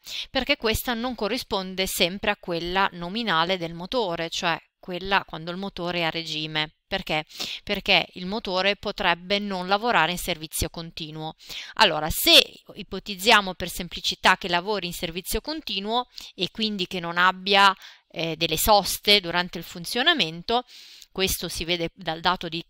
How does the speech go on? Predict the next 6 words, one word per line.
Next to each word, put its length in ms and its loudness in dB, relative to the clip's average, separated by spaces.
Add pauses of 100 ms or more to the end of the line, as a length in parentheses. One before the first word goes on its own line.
targa 520 8
perché 380 -10
è 120 -10 (120)
espresso 600 -2
lì, 200 0 (960)
possiamo, 560 4